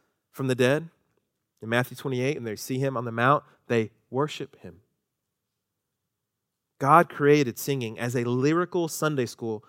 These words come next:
for your life outside these walls. 'Cause I have no, I am not deceived that you're gonna remember my sermon outline and you're gonna re-,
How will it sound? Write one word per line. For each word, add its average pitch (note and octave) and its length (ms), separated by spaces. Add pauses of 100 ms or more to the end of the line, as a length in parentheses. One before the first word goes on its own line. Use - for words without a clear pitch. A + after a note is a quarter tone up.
(100)
for - 120
your B2 120
life B2 240
outside G#2 320
these G2 160
walls. - 320 (1300)
'Cause C#3+ 140
I D#3+ 140
have D3 180
no, D3+ 520 (400)
I F3+ 180
am D#3 100
not D3 180
deceived C#3 380
that C3+ 60
you're C3 120
gonna C3 160
remember A#2+ 560
my G2+ 160
sermon C#3 320
outline A#2+ 460
and A2 100
you're B2 100
gonna A#2+ 140
re-, A2+ 160